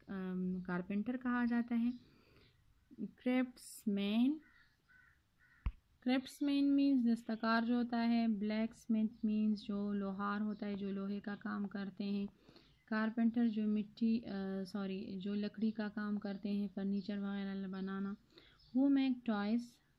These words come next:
खिलौने बनाते हैं, फर्नीचर बनाते हैं, डोर्स बनाते हैं, विंडोज़ बनाते हैं, <clears throat> जो हमारे पास बर्तन होते हैं, utensils, pronounce it utensils।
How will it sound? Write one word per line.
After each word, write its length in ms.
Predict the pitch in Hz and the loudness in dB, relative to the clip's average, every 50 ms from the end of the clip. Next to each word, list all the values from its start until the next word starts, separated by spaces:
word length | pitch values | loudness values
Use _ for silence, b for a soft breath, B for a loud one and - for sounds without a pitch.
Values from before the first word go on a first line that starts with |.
| _ 202 180 | _ -12 -4
खिलौने 380 | - 202 196 196 196 196 202 208 | -2 -2 0 0 0 -2 -2 -2
बनाते 440 | 208 220 220 220 220 220 214 - 214 | -2 -2 -2 0 -2 -2 -2 0 0
हैं, 240 | 220 220 220 214 | 2 2 2 0
फर्नीचर 640 | 208 - - 196 190 180 180 190 190 185 - 214 214 214 | -2 -4 -4 -4 -4 -2 -4 -4 -4 -4 -4 -4 -4 -4
बनाते 480 | 208 214 214 214 214 214 208 208 220 | -2 -2 -2 -2 -2 -4 -6 -6 -4
हैं, 340 | 208 208 208 208 208 214 226 b b b b b b b b _ 208 | -4 -2 -2 -2 -2 -4 -6 b b b b b b b b _ -4
डोर्स 480 | 190 180 190 202 208 220 220 226 - - | -2 0 2 2 2 2 0 0 -2 -4
बनाते 400 | 220 208 208 208 208 208 202 214 | -2 -2 0 0 0 -2 -2 -2
हैं, 240 | 214 208 208 208 208 | -2 -2 -2 -2 -2
विंडोज़ 480 | 202 196 196 202 202 208 214 220 208 208 | -2 -2 0 0 0 0 0 -2 -2 -4
बनाते 440 | 214 208 208 202 202 208 202 - 208 | -4 -2 -2 -2 -2 -4 -4 -4 -2
हैं, 380 | 208 208 208 202 202 202 233 - - _ _ - | -2 -2 -2 -2 -2 -4 -4 -8 -12 _ _ 2
<clears throat> 220 | 226 214 214 208 | 6 6 6 6
जो 80 | 190 196 | 4 2
हमारे 340 | 190 190 196 196 196 196 | -2 -2 -2 -4 -4 -6
पास 300 | 190 190 196 196 196 190 | -6 -6 -8 -6 -6 -8
बर्तन 420 | 185 190 185 190 196 - - 220 214 | -6 -6 -6 -6 -4 -4 -2 0 0
होते 280 | 214 208 208 202 - | 0 0 -2 -4 -4
हैं, 180 | 202 202 202 202 | -4 -2 -2 -2
utensils, 1040 | 196 190 196 185 180 - 196 202 196 196 190 185 - - 190 180 175 165 165 - - _ B B B B B B B B B B B - | -2 -4 -4 -6 -6 -6 -4 -4 -2 -4 -4 -6 -8 -6 -4 -4 -4 -4 -6 -8 -16 _ B B B B B B B B B B B -6
pronounce 460 | 196 196 202 208 214 233 247 240 262 | -4 -4 -2 2 4 4 4 4 2
it 120 | 277 294 302 - - b b b b _ - | -2 -4 -4 -8 -18 b b b b _ -6
utensils। 1000 | 208 202 202 196 185 208 202 196 196 180 185 - - 185 180 - - - - - | -4 -4 -4 -2 -2 -4 -2 -2 -4 -4 -6 -8 -8 -6 -6 -6 -8 -10 -12 -20